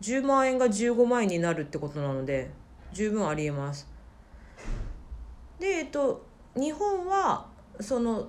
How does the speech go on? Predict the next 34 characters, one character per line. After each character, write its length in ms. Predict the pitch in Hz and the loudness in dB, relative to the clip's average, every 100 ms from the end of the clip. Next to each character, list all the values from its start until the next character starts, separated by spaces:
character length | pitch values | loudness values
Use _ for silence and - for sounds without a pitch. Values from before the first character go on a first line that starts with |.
| - | -10
ス 160 | - - | -14 -2
タ 140 | 349 | 0
ー 100 | 359 | 0
ト 160 | 359 339 | -2 0
が 220 | 359 285 | 0 0
待 260 | - 294 285 | 0 -2 0
遇 160 | 285 | -2
高 320 | 285 302 240 | -4 -2 -4
く 100 | 226 | -4
て 340 | - - 285 - | -8 0 0 2
上 100 | 208 | 2
が 120 | 208 | 2
り 80 | 208 | 2
づ 160 | 202 180 | 2 0
ら 200 | 180 165 | 2 2
い。 140 | 135 - - - - | 0 -6 -20 -20 -20
そ 180 | - 359 | -8 -4
し 120 | 349 | 0
て 100 | 370 | 2
日 160 | 262 262 | 4 2
本 260 | 277 392 392 | 4 2 0
以 80 | |
外 200 | 359 320 | 0 2
の 100 | 247 | 2
海 340 | 226 311 311 294 | 0 2 2 4
外 240 | 247 220 | 4 4
は 200 | 240 233 | 6 4
ス 100 | - | 2
タ 120 | - | 0
ー 120 | 370 370 | 0 2
ト 100 | 359 | 0
が 120 | 349 | 0
低 420 | - 277 - 381 | -2 -2 2 4
い。 220 | 190 - | 2 -4